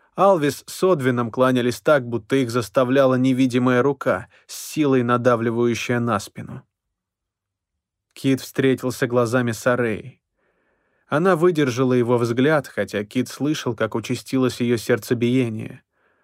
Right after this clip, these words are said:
Он вспомнил слова Ареи: "Если бы ты встречал короля Рикарда, то понял бы, почему не можешь быть одним из нас".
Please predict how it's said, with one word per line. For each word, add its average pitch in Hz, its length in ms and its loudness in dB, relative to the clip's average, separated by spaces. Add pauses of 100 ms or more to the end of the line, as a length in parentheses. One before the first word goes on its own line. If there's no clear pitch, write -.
(600)
Он 123 180 -2
вспомнил 131 480 2
слова 123 360 2
Ареи: 123 720 -4 (480)
"Если 110 440 -4
бы 113 160 -2
ты 123 160 -2
встречал 120 600 -2
короля 110 420 -2
Рикарда, 120 560 -4 (320)
то 131 160 0
понял 127 420 0
бы, 123 140 -4
почему 123 480 -2
не 117 120 0
можешь 113 420 -2
быть 120 320 -4
одним 113 520 -2
из 113 240 -4
нас". 107 440 -12